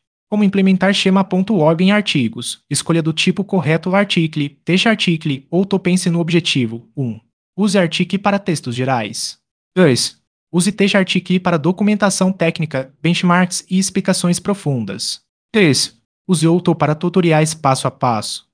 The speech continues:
Você pode combinar tipos, por exemplo, um text article com partes marcadas como auto ou section para passos práticos. Destaque o campo arroba type correto e use My Identity para ligar facts ou guias auxiliares.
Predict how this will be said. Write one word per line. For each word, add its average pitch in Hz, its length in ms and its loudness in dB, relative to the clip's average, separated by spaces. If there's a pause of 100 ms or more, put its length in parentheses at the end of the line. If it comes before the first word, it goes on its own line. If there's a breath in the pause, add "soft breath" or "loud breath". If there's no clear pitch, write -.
(240)
Você 127 180 -2
pode 202 240 0
combinar 175 460 0
tipos, - 520 -6 (140)
por 151 140 0
exemplo, 185 580 0
um 147 100 -4
text 170 220 -2
article 202 420 -2
com 208 160 -6
partes 196 380 0
marcadas 175 480 0
como 185 260 0
auto 165 240 0
ou 196 60 0
section 170 340 0
para 180 220 -2
passos 156 380 -4
práticos. - 760 -6 (320)
Destaque 165 400 -2
o 175 60 -4
campo 175 320 -4
arroba 156 360 -2
type 180 300 -8
correto 170 580 -2
e 180 140 -2
use 202 220 -2
My 175 240 0
Identity 180 460 -4
para 170 180 -2
ligar 160 340 0
facts 156 480 -4
ou 165 120 -6
guias 175 280 -2
auxiliares. 175 840 -4